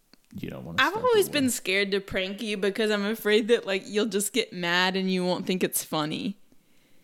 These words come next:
Speaker 1: Um, I think it
Speaker 2: I've
Speaker 1: just
Speaker 2: never
Speaker 1: depends.
Speaker 2: experienced pranking you, so I don't know how you would react.
Speaker 1: I
Speaker 2: Would
Speaker 1: don't
Speaker 2: you be
Speaker 1: either.
Speaker 2: mad?
Speaker 1: I don't know. It would depend. Like, if you gave me a popsicle that was mustard,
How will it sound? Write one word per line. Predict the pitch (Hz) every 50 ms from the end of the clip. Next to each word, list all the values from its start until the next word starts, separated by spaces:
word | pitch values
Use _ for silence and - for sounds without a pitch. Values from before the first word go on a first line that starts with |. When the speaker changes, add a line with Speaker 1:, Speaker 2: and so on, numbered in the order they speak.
| _ _ - _ _ _ _ _ _ _ _ _ _ _ _ - - - -
Speaker 1:
Um, | 120 123 123 131 131 127 127 127 123 123 123 - - _ - - - _ _ _ _ _ - _ _ _
I | - -
think | - 107 117 175
it |
Speaker 2:
I've | 240 262
Speaker 1:
just | 277 302
Speaker 2:
never | 339 349 381 370
Speaker 1:
depends. | 349 214 220 180
Speaker 2:
experienced | - - 220 220 247 269 269 240 208 - - - - -
pranking | - - 202 214 262 269 269 190 - - 95
you, | 123 90 90 - - 202 214
so | - - - 220
I | 226
don't | 233 240 226 - 190
know | 208 208 220
how | 220 226 208
you | 208 196 190 190
would | 196 180
react. | 175 170 - - - 214 208 - - - - - - - - - - _ _ _ _ _ - - _ _ _ _ _ _ _ _ _ _ _ _ _
Speaker 1:
I | - -
Speaker 2:
Would | 214 214
Speaker 1:
don't | 190 220
Speaker 2:
you | 233
be | 202 233 233
Speaker 1:
either. | 220 196
Speaker 2:
mad? | 175 156 156 170 190 214 214 - - _
Speaker 1:
I | - - 90
don't | 85 - - -
know. | 95 104 - - - _ _ - - _ _ _
It | - 95 98
would | 101 101 95
depend. | 95 90 80 104 104 110 101 -
Like, | 101 104 98 92
if | 98 92
you | 104 107
gave | 110 117 117 113
me | 104
a | 92
popsicle | - - 90 87 - - 107 98 104 95
that | 92 80
was | 82 82 82
mustard, | 82 82 85 - - - 117 120 117 117 113